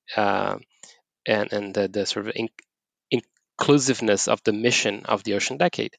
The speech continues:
um, which is getting everyone to take action within their means, um, and, uh, uh, uh, geographic locations. So it was hard, uh, coming to grips with the fact that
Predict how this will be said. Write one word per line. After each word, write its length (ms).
um, 320
which 240
is 260
getting 320
everyone 720
to 140
take 320
action 500
within 420
their 420
means, 560
um, 400
and, 440
uh, 420
uh, 360
uh, 600
geographic 640
locations. 560
So 680
it 160
was 340
hard, 720
uh, 400
coming 380
to 100
grips 600
with 280
the 80
fact 300
that 260